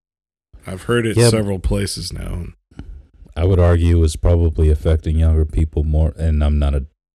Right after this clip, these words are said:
Speaker 2: not that kind of a doctor and don't really care that much, but I'm thinking that it's affecting young people more and more because now they're congregating more and more 'cause school just started back up, and it's getting colder, and it's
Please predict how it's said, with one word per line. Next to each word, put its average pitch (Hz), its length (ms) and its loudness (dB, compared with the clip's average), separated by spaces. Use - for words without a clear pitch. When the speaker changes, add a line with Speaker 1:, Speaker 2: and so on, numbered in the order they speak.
Speaker 2:
not 73 380 -2
that 76 240 0
kind 71 300 0
of 69 100 -2
a 69 60 -2
doctor 69 480 -2
and 69 200 -4
don't 71 180 0
really 67 180 -2
care 69 320 -2
that 69 240 -4
much, 71 460 -6
but 69 240 -6
I'm 73 160 -6
thinking 71 400 -6
that 71 320 -4
it's 78 140 -2
affecting 76 520 -2
young 71 220 -2
people 73 300 -4
more 71 200 0
and 69 120 -2
more 73 240 0
because 71 500 -4
now 73 240 -2
they're 71 140 -2
congregating 69 680 -4
more 65 160 -4
and 65 80 -6
more 67 320 -4
'cause 73 180 -2
school 113 280 0
just 71 180 -6
started 65 300 -4
back 64 200 -8
up, 64 280 -8
and 76 120 -2
it's 76 120 -4
getting 69 240 -4
colder, 71 600 -2
and 71 300 -2
it's - 280 -8